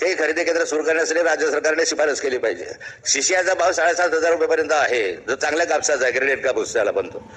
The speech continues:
तर किमान त्या ठिकाणी चांगल्या कापसाला साडेसात हजार रुपयाचा भाव मिळू शकेल. पण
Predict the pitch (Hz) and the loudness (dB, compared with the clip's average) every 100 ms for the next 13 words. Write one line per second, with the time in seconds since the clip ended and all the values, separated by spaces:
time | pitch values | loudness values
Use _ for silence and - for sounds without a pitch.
0 | - - - 160 160 175 208 185 185 170 | -18 -18 -6 -4 -2 0 0 0 -2 0
1 | 190 190 160 165 180 180 180 190 175 175 | 0 0 0 0 2 0 0 0 2 2
2 | 185 175 175 185 185 190 180 190 196 175 | 2 2 0 0 0 2 2 2 0 0
3 | 147 135 - - - - 156 | 0 -2 -4 -14 -14 -4 -2